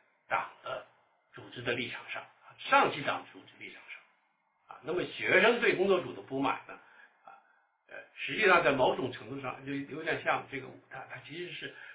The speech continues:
这个对江荣基是有同情的。那么省委呢，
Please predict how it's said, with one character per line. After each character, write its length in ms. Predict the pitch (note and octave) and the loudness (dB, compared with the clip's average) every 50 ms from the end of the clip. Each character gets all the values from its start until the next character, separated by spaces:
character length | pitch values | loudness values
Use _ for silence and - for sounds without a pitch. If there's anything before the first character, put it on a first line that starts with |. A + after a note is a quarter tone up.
| - _ _ _ _ _ _ - - | -20 _ _ _ _ _ _ -18 -18
这 80 | C3 | -16
个 180 | - - F2+ F2+ - _ _ _ _ _ _ _ _ _ _ _ _ _ _ _ _ | -14 -14 -16 -16 -18 _ _ _ _ _ _ _ _ _ _ _ _ _ _ _ _
对 200 | - E3 C3 A2+ - | -8 -6 -6 -4 0
江 160 | - F3+ G#3+ | 2 4 4
荣 180 | G#3 G#3 G#3+ G3 | 4 4 2 0
基 240 | G#3 A#3 B3+ - | 2 2 2 2
是 120 | - - D3 | 2 0 -4
有 100 | - - - - | -6 -8 -12 -18
同 180 | - - - | -20 -20 -18
情 180 | - - - - | -16 -16 -16 -16
的。 60 | - - _ _ _ _ _ _ _ _ _ _ _ _ _ _ _ _ _ _ _ _ _ _ _ _ _ _ _ _ - - - - - - - | -20 -20 _ _ _ _ _ _ _ _ _ _ _ _ _ _ _ _ _ _ _ _ _ _ _ _ _ _ _ _ -20 -18 -16 -16 -16 -8 -4
那 80 | F#3+ G3 | 0 4
么 160 | G3 F#3 - | 4 4 6
省 320 | - - C#3+ - - C4 | 6 6 8 8 10 10
委 200 | D4+ B3+ - - - | 10 10 8 6 4
呢， 140 | F2+ F2+ | -2 -10